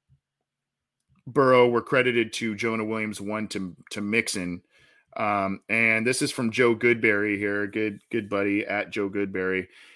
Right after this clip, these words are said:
Here he is, uh, showing the Jonah Williams weekly grades from P F F, and it ain't all that great. Okay against the Steelers,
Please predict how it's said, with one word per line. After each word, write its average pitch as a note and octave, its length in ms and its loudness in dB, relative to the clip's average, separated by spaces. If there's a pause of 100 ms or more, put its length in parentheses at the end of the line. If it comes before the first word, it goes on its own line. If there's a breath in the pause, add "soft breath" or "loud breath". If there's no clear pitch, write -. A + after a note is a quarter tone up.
(100)
Here C3+ 180 4
he C3 140 8
is, B2+ 260 4
uh, A2 240 2
showing B2 460 -2
the G#2 160 -2
Jonah A#2+ 360 -2
Williams A2+ 400 -4
weekly A#2 400 -6
grades A2 400 -2
from G2 140 -12
P A2+ 240 -2
F G#2 220 -2
F, G2+ 320 0 (120)
and F#2+ 140 -6
it B2+ 160 -2
ain't C#3 240 -2 (260)
all B2+ 200 2
that A#2 260 0
great. G#2 320 -2 (260)
Okay C3+ 760 2 (160)
against C3 400 -8
the A#2+ 80 -10
Steelers, A#2+ 600 -4